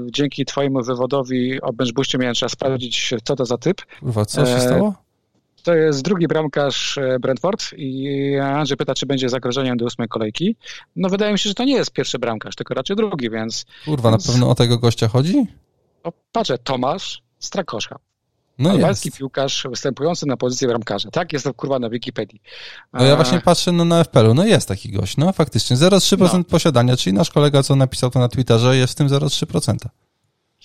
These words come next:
Speaker 1: Jest, ale raczej nie będzie, e,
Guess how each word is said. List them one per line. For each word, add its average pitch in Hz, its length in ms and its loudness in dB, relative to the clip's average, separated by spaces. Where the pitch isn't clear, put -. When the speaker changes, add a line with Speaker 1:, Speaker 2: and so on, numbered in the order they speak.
Speaker 1:
Jest, 120 680 -2
ale 208 540 0
raczej 185 280 0
nie 339 80 -4
będzie, 262 200 0
e, 170 40 -2